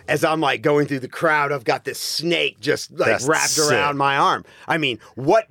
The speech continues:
Speaker 1: better way to garner
Speaker 2: That's
Speaker 1: attention?
Speaker 2: amazing. Talk about peacocking.
Speaker 1: Yeah, dude, I was the peacock of peacocks.
Speaker 2: What color was the snake?
Speaker 1: It's, like, brown and white
Speaker 2: Brown,
Speaker 1: and
Speaker 2: yeah.
Speaker 1: patterns. I
Speaker 2: Yeah.
Speaker 1: mean, yeah, I
Speaker 2: It's
Speaker 1: don't
Speaker 2: an anaconda.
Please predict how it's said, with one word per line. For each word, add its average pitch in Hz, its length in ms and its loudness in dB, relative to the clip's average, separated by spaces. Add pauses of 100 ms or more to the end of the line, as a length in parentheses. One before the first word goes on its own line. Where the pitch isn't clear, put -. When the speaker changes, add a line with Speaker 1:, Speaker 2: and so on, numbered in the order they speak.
(120)
Speaker 1:
better 180 280 2
way 165 240 4
to 156 100 0
garner 151 720 2
Speaker 2:
That's 104 180 2
Speaker 1:
attention? 185 280 2
Speaker 2:
amazing. 90 380 -4 (100)
Talk 175 200 -2
about 135 260 -2
peacocking. 82 680 -4
Speaker 1:
Yeah, 156 420 2
dude, 247 460 2
I 226 120 4
was 254 180 -4
the 180 80 0
peacock 220 580 -2
of 160 160 -10
peacocks. - 840 -4 (100)
Speaker 2:
What 170 200 0
color 147 240 2
was 107 160 -2
the 87 80 -12
snake? 78 340 -8 (160)
Speaker 1:
It's, - 80 -4
like, 73 160 -4
brown 95 300 0
and 82 100 -4
white 101 280 0
Speaker 2:
Brown, 95 260 -4
Speaker 1:
and 95 80 -10
Speaker 2:
yeah. 95 180 0
Speaker 1:
patterns. 113 420 -2
I 98 60 2
Speaker 2:
Yeah. 92 120 2
Speaker 1:
mean, 101 140 -2
yeah, 113 240 2
I 110 100 2
Speaker 2:
It's 113 80 0
Speaker 1:
don't 98 100 -4
Speaker 2:
an 101 60 0
anaconda. 104 600 -4